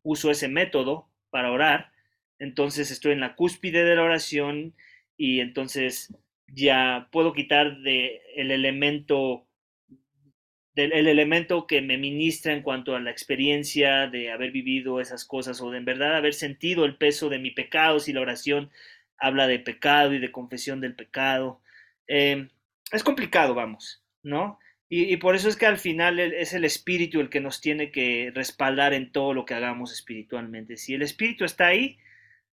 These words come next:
me va a mostrar mi hipocresía cuando yo escriba una oración que se escucha muy bien, pero que yo mismo no estoy sintiendo cuando la oro, y la esperanza es que el Espíritu me va a traer convicción de pecado y decir, "Eh, eres,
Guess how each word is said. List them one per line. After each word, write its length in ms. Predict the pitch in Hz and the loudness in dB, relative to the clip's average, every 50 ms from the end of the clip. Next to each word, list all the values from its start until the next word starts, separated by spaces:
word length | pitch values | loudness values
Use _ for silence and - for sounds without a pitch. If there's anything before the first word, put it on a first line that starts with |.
| _ _ _ | _ _ _
me 140 | - 160 156 | -6 0 2
va 100 | 160 180 | 4 4
a 40 | 185 | 4
mostrar 420 | 190 185 180 - - 185 185 185 | 4 2 -2 0 2 2 2 2
mi 100 | 190 190 | 2 -2
hipocresía 640 | 180 185 - 147 - 143 151 - - 254 277 277 277 | -6 -6 -6 -6 -4 -4 -4 -2 0 2 2 2 2
cuando 280 | - 220 190 180 175 170 | 2 2 2 4 4 2
yo 100 | 170 185 | 2 2
escriba 320 | 190 185 - 208 208 196 | 0 0 0 -2 0 0
una 140 | 196 190 190 | 2 2 2
oración 340 | 185 175 165 - 190 190 185 | 2 2 2 0 -2 -2 -2
que 120 | 185 180 | -4 -4
se 60 | 165 | -4
escucha 340 | 160 147 - 185 180 - 185 | -4 -4 -6 -6 -4 -4 -4
muy 140 | 180 180 175 | -2 -2 -2
bien, 220 | 170 190 202 196 | 0 0 -2 0
pero 220 | 190 185 151 139 131 | 0 0 -2 -2 -2
que 160 | - 139 131 | -4 -4 -2
yo 160 | 147 156 165 | -2 -2 -2
mismo 340 | 165 170 170 165 165 160 151 | -2 -4 -6 -6 -6 -6 -6
no 140 | 151 151 156 | -6 -6 -8
estoy 240 | 143 - 190 160 151 | -6 -6 -4 -6 -6
sintiendo 720 | - 156 143 139 - 151 147 147 147 143 143 135 135 - _ _ _ _ _ _ _ _ _ _ _ _ | -6 -8 -10 -6 -2 0 0 0 0 0 -2 -2 -4 -6 _ _ _ _ _ _ _ _ _ _ _ _
cuando 360 | - 139 135 131 135 131 127 | -6 -4 -4 -2 0 0 0
la 160 | 127 127 127 | 2 4 6
oro, 360 | 151 175 185 165 170 196 208 - _ _ _ _ _ | 6 6 8 6 6 4 2 -4 _ _ _ _ _
y 80 | - 151 | -4 0
la 80 | 147 | 0
esperanza 400 | 147 147 - 156 151 160 156 165 | 0 2 2 2 2 2 2 0
es 80 | 165 165 | -2 -2
que 100 | - 170 | 0 0
el 60 | 147 | 0
Espíritu 460 | 143 139 - - 175 170 170 165 175 | 0 0 -2 0 2 2 2 2 0
me 100 | 156 147 | 0 2
va 100 | 135 143 143 | 2 2 2
a 140 | 143 - - | 0 0 0
traer 240 | 160 147 147 143 | 2 2 2 2
convicción 520 | 147 160 151 139 135 123 - - 160 151 151 | 0 -2 -4 -4 -6 -6 -4 -2 -2 -2 -2
de 100 | 147 143 | -2 -4
pecado 400 | 147 135 127 - 151 143 147 147 | -4 -4 -4 -2 0 2 2 2
y 40 | 143 | 2
decir, 220 | 131 139 143 143 | 2 2 0 0
"Eh, 380 | 139 151 156 156 147 139 131 - _ _ _ _ _ _ - | 2 2 4 4 4 2 -2 -6 _ _ _ _ _ _ -6
eres, 460 | 156 151 156 156 151 - - - - | -2 0 2 2 0 -2 -6 -10 -14